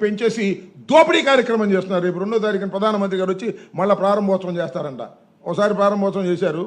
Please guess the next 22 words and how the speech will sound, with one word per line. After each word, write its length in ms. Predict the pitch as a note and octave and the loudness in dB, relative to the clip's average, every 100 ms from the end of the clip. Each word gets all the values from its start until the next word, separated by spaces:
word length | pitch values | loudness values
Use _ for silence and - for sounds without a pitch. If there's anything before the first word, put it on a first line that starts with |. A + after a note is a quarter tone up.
| - | -6
శంకుస్థాపన, 480 | F3 F#3 F#3+ F3 F#3 B3+ - - | -8 -6 -4 -4 -4 -8 -14 -4
మళ్ళీ 140 | F3+ G3+ F#3+ | 0 2 2
రెండో 200 | A3 A3+ G3+ - - - | 2 2 0 -8 -10 0
శంకుస్థాపన 500 | G3+ G#3 G#3+ F#3+ G3 | 0 2 2 2 2
చేయడానికి 420 | F#3 F#3+ G#3 A3 A3+ - - - | 2 2 -2 -2 -2 -4 -6 -2
ప్రధానమంత్రి 480 | G3 A3+ G#3+ G3+ F#3+ | 2 2 2 0 0
గారు 100 | - E3 | 0 0
వస్తున్నారు. 360 | F#3 D3+ C3+ E3+ - _ _ _ _ _ - | -4 -4 -6 -8 -16 _ _ _ _ _ -12
విపరీతమైనటువంటి 1300 | C#3+ - D3 G3+ C#4 D#4 C4 A3+ G3 F3+ D#3 D#3+ C3+ A#2 B2+ | -12 -8 -8 -6 -6 -4 -4 -2 -4 -6 -8 -12 -12 -14 -6
దోపిడీ 420 | F3 F3+ E3 C#3+ C3+ C3 | -6 -4 -8 -8 -8 -10
లంచాలతో 600 | D#3 G3+ A3 G3+ F3+ F3+ D#3 - - _ - - | -10 -4 0 0 0 -2 -4 -8 -20 _ -18 -4
సతమతమైపోతుంది 1080 | G3+ A#3+ C#4 C#4+ D4+ D#4 D#4 D#4 D4+ D4 C#4 | 0 2 4 4 4 2 4 4 4 4 4
రాష్ట్రం. 300 | A#3+ - C#3+ F#2+ - _ _ _ _ _ _ _ _ C3 | 4 2 -8 -12 -20 _ _ _ _ _ _ _ _ -4
లిక్కర్ 460 | B3+ - - D#4 D#4 | -4 0 2 4 4
దందాలు 380 | D4+ C#4 G3+ B2+ - - _ _ _ - | 6 4 4 0 -10 -20 _ _ _ -10
నేను 220 | C#3 G#3 A3 | -6 -4 -4
చెప్పే 240 | G#3+ G#3 F#3 | -2 -2 -2
కాదు, 200 | G3+ C#3+ A2 - _ _ A#2+ | -6 -8 -14 -20 _ _ -8
వాళ్ళ 140 | C3+ F3+ | -6 -2
పేపర్లు 300 | F#3+ F#3+ G3 G3 | -2 -2 -2 -4
కూడా 100 | F3+ F#3 | -4 -6
రాస్తున్నాయి 340 | - C#3 | -6 -12